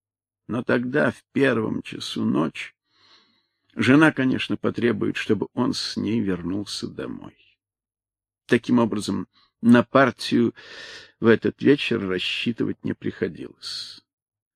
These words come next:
Граф ел салат, пил виши, говорил изредка несколько слов соседям, иногда не очень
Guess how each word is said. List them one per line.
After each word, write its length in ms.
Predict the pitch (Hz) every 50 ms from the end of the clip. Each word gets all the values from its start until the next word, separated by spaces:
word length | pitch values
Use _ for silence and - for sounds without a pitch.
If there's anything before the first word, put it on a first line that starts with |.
| _ _
Граф 400 | - - 117 127 143 127 - -
ел 260 | - 107 110 98 92 98
салат, 520 | - - - 104 101 110 117 131 - - _ _ _ _ _ _ _ _ _ _ _ _ _ _ _ _ -
пил 360 | - 120 117 107 95 - - _ -
виши, 580 | 104 95 104 101 - - - - - 131 139 - _ _ _ _ _ _ _ _ _ _ _ _ _ _ _ _ _
говорил 560 | - - 113 139 143 156 165 170 160 147 135 - _ -
изредка 580 | 147 147 139 113 107 104 107 110 _ - 117
несколько 500 | 113 120 127 117 - - 107 104 - 110
слов 360 | 101 - - 110 110 104 - -
соседям, 580 | - 113 110 - - 135 143 135 139 139 135 -
иногда 600 | - 143 127 127 123 113 107 131 139 127 117 -
не 200 | 143 156 156 151
очень 380 | 143 131 117 - - 123 120